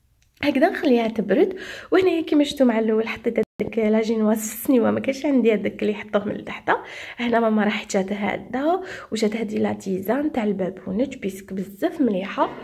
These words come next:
ومهدئه في نفس الوقت. وشرات هذا الطبسي، يعني زياده، قلت لها: "ماما كان غير ما جبتيهش"، بصح معليش.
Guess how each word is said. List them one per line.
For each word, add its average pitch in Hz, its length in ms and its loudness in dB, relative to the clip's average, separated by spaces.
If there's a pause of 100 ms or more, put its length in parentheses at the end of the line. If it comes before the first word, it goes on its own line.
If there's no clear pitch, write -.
(340)
ومهدئه 214 680 0
في - 140 -8
نفس 196 240 -8
الوقت. - 440 -6 (480)
وشرات 240 800 -2
هذا 214 200 -2
الطبسي، 262 600 -6 (100)
يعني 254 240 4
زياده، 214 340 0
قلت 202 200 -10
لها: 208 120 -6
"ماما 202 240 0
كان 208 180 -8
غير 214 120 -4
ما 262 100 0
جبتيهش"، 302 640 -4
بصح 226 220 -10
معليش. 220 460 -4